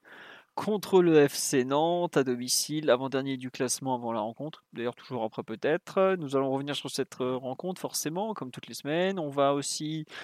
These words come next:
commenter la course au titre, qui est plus ouverte que jamais, avec, euh, bah, quatre clubs qui se tiennent en sept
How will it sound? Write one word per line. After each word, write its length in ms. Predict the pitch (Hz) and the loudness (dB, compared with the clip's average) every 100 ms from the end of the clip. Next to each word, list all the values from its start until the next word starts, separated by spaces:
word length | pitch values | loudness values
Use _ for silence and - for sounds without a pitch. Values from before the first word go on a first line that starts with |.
| - - - | -16 -18 0
commenter 480 | 160 165 160 - 156 | 2 2 2 4 6
la 140 | 143 | 6
course 320 | - 151 - | 4 -4 -2
au 80 | 151 | -4
titre, 320 | - 240 - | -2 -4 -6
qui 220 | - 139 131 | -8 -6 -6
est 80 | - | -6
plus 200 | - 156 | -10 -6
ouverte 320 | 151 147 135 - | 0 4 4 2
que 120 | 143 | 0
jamais, 320 | 135 170 226 | 2 2 4
avec, 480 | 185 131 120 - 139 | 2 2 -2 -4 -6
euh, 480 | 127 123 127 127 131 - - _ - | -2 -2 -2 -4 -8 -14 -20 _ -4
bah, 100 | 120 | 0
quatre 260 | 147 - | 2 0
clubs 420 | - 156 156 135 | 2 6 6 4
qui 180 | 123 - | -4 -6
se 140 | - - | -6 -6
tiennent 340 | - 139 143 123 | 2 4 4 0
en 680 | 120 123 123 123 123 123 | -2 -2 -4 -4 -6 -6
sept 380 | - - - | -2 0 0